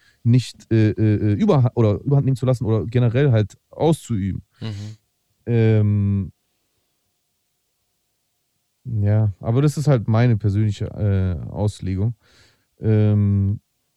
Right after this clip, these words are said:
Speaker 1: und das kann natürlich jeder gerne, äh, für sich selbst so auslegen, wie er das möchte.
Speaker 2: Ja.
Speaker 1: An der Stelle auch wirklich an euch da draußen, wenn ihr das, wenn ihr das anders seht, dann fühlt euch wirklich frei, das zu machen. Ich will euch das gar nicht schlecht reden.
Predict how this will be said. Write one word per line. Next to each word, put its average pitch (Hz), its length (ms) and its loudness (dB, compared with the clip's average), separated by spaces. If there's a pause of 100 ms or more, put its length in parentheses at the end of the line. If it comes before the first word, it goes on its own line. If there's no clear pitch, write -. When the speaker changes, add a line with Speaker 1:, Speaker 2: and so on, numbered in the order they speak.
(220)
Speaker 1:
und 107 300 2
das 104 120 -4
kann 123 180 0
natürlich 117 420 0
jeder 113 360 0
gerne, 113 460 2
äh, 101 220 -4
für 110 140 -6
sich 101 100 -6
selbst 110 220 -6
so 92 100 -6
auslegen, 107 300 -2
wie 101 40 -2
er 95 40 -2
das 92 160 -6
möchte. 104 360 -4
Speaker 2:
Ja. 107 160 -6
Speaker 1:
An 110 80 0
der 117 100 4
Stelle 120 220 0
auch 104 120 0
wirklich 104 280 -4
an 92 100 -4
euch 110 140 -2
da 92 80 -8
draußen, 101 360 -6 (320)
wenn 107 140 2
ihr 110 120 2
das, - 360 -4 (1800)
wenn 127 160 4
ihr 165 500 4
das 127 340 0
anders 147 400 2
seht, 139 280 2
dann 120 260 2
fühlt 151 280 -2
euch 113 200 0
wirklich 131 260 -2
frei, 127 200 -4
das 120 140 -6
zu - 80 -12
machen. 117 140 0
Ich 104 120 -6
will 113 80 -4
euch 107 120 0
das 101 140 -12
gar 117 140 -4
nicht 117 120 -2
schlecht 110 300 -6
reden. 98 180 -6